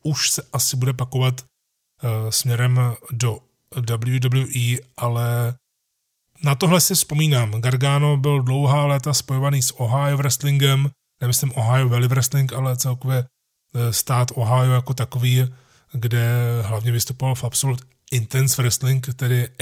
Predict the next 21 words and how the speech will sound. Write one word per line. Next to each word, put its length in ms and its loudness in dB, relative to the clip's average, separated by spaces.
A 160 -2
I 120 2
W, 500 2
ale 640 0
Evolve, 540 0
si 160 0
myslím, 480 0
respektive 420 2
Evolve, 460 0
eh, 40 -10
ve 160 -2
spolupráci, 640 0
eh, 500 0
s 80 -2
Dragon 360 2
Gate 240 0
U 40 2
S 240 2
A 300 2
ho 240 4
utvořili. 640 0